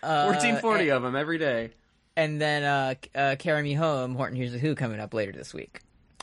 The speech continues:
Speaker 1: Uh, who, who's getting the Patreon shout-outs this week?
Speaker 2: Uh,
Speaker 1: Is,
Speaker 2: I
Speaker 1: is it
Speaker 2: can
Speaker 1: me or
Speaker 2: do it if I can find it.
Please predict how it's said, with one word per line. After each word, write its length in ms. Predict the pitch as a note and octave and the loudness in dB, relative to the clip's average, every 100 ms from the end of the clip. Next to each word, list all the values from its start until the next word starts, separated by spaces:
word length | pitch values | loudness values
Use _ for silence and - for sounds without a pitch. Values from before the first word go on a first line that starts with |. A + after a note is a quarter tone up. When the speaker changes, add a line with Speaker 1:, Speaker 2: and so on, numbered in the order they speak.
| - _ _ _ _ | -20 _ _ _ _
Speaker 1:
Uh, 280 | C3+ B2 C3+ | -2 0 2
who, 240 | G#3 B3 | 2 0
who's 320 | - A3 G#3 | 0 0 0
getting 320 | E3 G3+ - F3+ | 2 2 2 4
the 360 | E3+ D#3+ D3+ - | 4 4 2 -2
Patreon 380 | E3+ D#3 D3 B2+ | -4 0 0 0
shout-outs 400 | C3+ A#2 G2+ - | 0 2 0 -6
this 160 | A2 | -12
week? 320 | - - - - - _ _ - - _ - - | -12 -14 -16 -20 -20 _ _ -20 -20 _ -20 -4
Speaker 2:
Uh, 380 | F#3+ F4+ G4 F#4+ | 0 0 0 0
Speaker 1:
Is, 100 | F#4+ F4+ | 0 -2
Speaker 2:
I 60 | E4 | -2
Speaker 1:
is 60 | D3 | 0
it 40 | |
Speaker 2:
can 60 | - | 2
Speaker 1:
me 200 | A3+ G#3+ | 4 2
or 80 | |
Speaker 2:
do 160 | F3 E3+ | 2 2
it 60 | E3 | 2
if 80 | E3+ | 2
I 60 | |
can 120 | D#3 | 0
find 380 | C3 C3 C#3 C3 | 0 2 2 2
it. 280 | A2+ A#2 - | -2 -4 -8